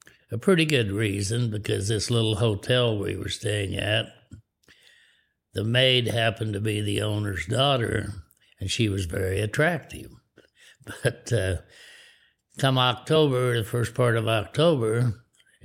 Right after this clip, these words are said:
and the first, uh, snowstorm hit, and I decided that was not where I wanted to be for the winter.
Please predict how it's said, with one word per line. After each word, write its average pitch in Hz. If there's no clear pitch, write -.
and 101
the 98
first, 120
uh, 104
snowstorm 110
hit, -
and 92
I 98
decided 98
that 104
was 98
not -
where 92
I 87
wanted 92
to 95
be 104
for 87
the 87
winter. 107